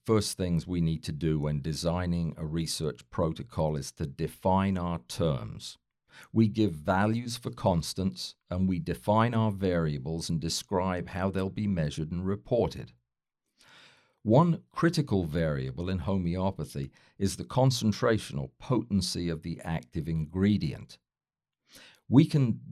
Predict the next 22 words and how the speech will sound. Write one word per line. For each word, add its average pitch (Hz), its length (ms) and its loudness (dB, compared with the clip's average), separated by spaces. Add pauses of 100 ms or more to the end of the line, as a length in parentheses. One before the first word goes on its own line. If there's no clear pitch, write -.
define 110 520 2
such 73 300 -4
variables 90 800 -2
any 95 280 2
way 90 260 0
we 90 220 -4
want, 90 400 -2
so 92 160 -2
long 120 260 6
as 127 140 2
another 113 340 2
researcher 95 720 -2
can - 180 -4
accurately 104 640 -2
replicate 101 800 -2
the 104 120 -4
conditions 80 720 0
of 71 100 -4
the 85 120 -4
experiment. 92 680 2 (1160)
There's 113 200 8
nothing 143 640 4